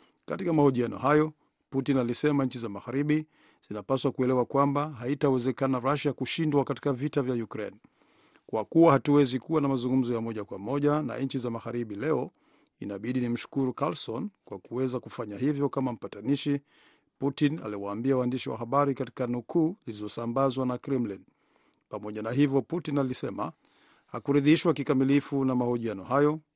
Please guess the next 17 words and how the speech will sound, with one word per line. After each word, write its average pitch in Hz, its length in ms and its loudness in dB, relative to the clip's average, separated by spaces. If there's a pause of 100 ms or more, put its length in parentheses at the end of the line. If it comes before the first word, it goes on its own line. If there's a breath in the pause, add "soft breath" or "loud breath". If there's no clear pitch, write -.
yakiwa 127 300 -4
mahojiano 120 500 -2
yake 131 300 -2
ya 120 100 -4
kwanza 131 400 0
na 127 60 -2
mwandishi 120 420 -4
wa 110 80 -6
habari 139 400 0 (480 soft breath)
kutoka 147 380 0
nchi 151 160 -2
za 139 100 2
magharibi 139 720 -2
tangu 101 300 -12
Russia 131 300 -4
ilipoivamia 127 720 -2
Ukraine. 107 380 -8